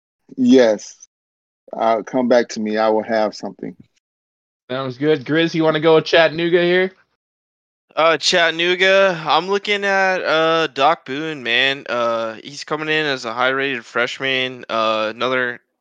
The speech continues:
Speaker 3: solid person. Um, yeah, I'm excited to see him play, man. He's, he's a, he's a great person, great guy, and, uh, I,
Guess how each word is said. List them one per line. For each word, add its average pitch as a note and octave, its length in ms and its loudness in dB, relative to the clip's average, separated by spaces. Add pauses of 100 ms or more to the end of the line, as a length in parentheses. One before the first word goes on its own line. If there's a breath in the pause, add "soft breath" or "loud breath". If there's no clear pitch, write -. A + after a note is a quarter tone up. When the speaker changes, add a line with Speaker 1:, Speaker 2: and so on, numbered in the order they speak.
(140)
Speaker 3:
solid B2+ 400 0
person. A#2+ 920 -4
Um, A2 560 -6 (1000)
yeah, C3 200 2
I'm C3 120 -2
excited C#3 360 0
to B2 60 -16
see C#3 220 -8
him B2 220 -8
play, B2+ 260 -4
man. A#2 240 -4
He's, A#2 200 -10
he's A#2+ 300 -16
a, G#2+ 240 -8
he's A#2+ 200 -16
a A2+ 40 -14
great A2+ 300 -2
person, B2 400 -8
great G2+ 260 -8
guy, A2+ 280 2
and, G#2 400 -4
uh, G2 180 -6
I, A#2 180 -6